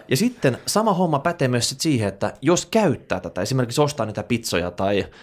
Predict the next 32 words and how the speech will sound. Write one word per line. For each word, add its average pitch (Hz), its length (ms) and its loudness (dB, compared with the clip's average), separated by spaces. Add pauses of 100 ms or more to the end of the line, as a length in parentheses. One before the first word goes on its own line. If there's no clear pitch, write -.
(160)
jotain 107 300 0
muuta, 107 300 -2 (420)
niin 135 100 0
sielläkin 135 400 2
sitten 110 300 -4
niin 110 220 -8 (120)
pitäisi 131 280 0
olla 127 100 0
selvitystä, 95 760 -2
että - 140 -6 (120)
et 135 220 -2
eikö - 180 0
nyt 202 200 -6 (200)
verottajat, 127 760 0
jos 170 200 0
tää 175 180 0
on 165 160 0
se, 143 100 0
mihin 143 220 4
maailma 135 280 2
on 104 60 0
menossa, 101 460 -4 (380)
digivaluutta, 104 680 0 (280)
niin 127 60 -6
pitäisikö 208 300 0
siellä 151 220 0
nyt 143 100 -2
olla 156 180 2
vähän 165 220 0
spelöögaa 92 800 2 (540)
myös 127 200 2
verokarhulla, 98 720 0